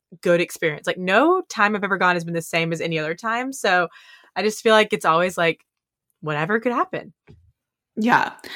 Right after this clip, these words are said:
Speaker 2: Well, so you've been home, though.
Speaker 1: Yeah. So on the topic of not having anyone to do our hair in California, um, I flew home this weekend. I actually, like, had been wanting to come home for a while. I just had been, like,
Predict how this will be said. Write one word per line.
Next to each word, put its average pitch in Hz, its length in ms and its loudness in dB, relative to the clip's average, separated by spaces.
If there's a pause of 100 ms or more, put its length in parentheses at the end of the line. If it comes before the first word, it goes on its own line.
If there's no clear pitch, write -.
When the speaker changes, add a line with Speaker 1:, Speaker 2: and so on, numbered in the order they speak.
(260)
Speaker 2:
Well, 208 360 8
so - 140 2
you've 220 160 4
been 254 100 4
home, 190 400 2
though. 135 380 0 (720)
Speaker 1:
Yeah. 190 360 2
So 220 680 6 (240)
on 330 160 6
the 392 80 2
topic 180 480 0
of 180 320 0
not 165 240 2
having 160 240 -2
anyone 156 240 -4
to 151 100 -12
do 160 140 -2
our 160 100 -6
hair 196 380 0
in 190 80 -8
California, 175 720 -2 (500)
um, 165 380 2 (500)
I 190 240 6
flew 208 220 -2
home 175 180 -2
this 170 160 -6
weekend. 160 580 -2
I 175 340 6
actually, 226 420 2
like, 269 140 2
had 185 120 -2
been 165 240 0
wanting 160 260 -2
to 175 60 -6
come 180 200 -6
home 175 260 -4
for 170 140 -2
a 160 80 0
while. 160 360 2
I 180 80 2
just 165 220 -12
had 233 160 -6
been, 349 160 -4
like, 403 240 -4